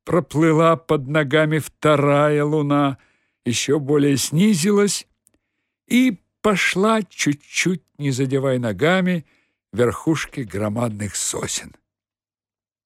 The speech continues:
Тяжёлый шум вспарываемого воздуха послышался сзади и стал настигать Маргариту.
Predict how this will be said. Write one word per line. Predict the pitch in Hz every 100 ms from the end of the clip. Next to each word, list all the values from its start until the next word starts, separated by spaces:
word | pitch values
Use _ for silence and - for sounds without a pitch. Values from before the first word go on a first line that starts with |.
| _ _ _ _ _ _ _ _ _ _ _ _ _
Тяжёлый | - 117 113 180 185 175
шум | - - - 170 165 151 - _ _ _ _ _ _ _ _ -
вспарываемого | - - 139 143 135 123 123 120 117 113 107
воздуха | 101 165 180 143 156 - 143
послышался | 143 110 - 139 135 127 110 - 107
сзади | 87 98 139 180 160 170 _
и | 139
стал | - - - 156 170
настигать | 165 170 - - 175 156 117 170 160 _ - - -
Маргариту. | 143 139 143 131 139 139 113 - - 71